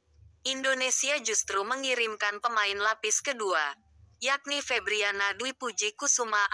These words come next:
Amalia Cahaya Pratiwi. Kemudian, Indonesia juga mengutus ganda putri junior, Rahel Alessia Rose Melisa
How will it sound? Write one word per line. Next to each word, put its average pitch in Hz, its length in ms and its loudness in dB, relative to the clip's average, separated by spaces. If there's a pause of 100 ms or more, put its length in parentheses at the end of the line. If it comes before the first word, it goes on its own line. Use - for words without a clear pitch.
Amalia 233 480 2
Cahaya 214 500 0
Pratiwi. 170 720 -2 (800)
Kemudian, 202 840 0 (480)
Indonesia 269 800 0
juga 180 320 0
mengutus 247 560 0
ganda 214 400 0
putri 240 400 -2
junior, 202 560 0 (480)
Rahel 254 420 2 (160)
Alessia 226 480 0
Rose 190 300 2
Melisa 240 560 0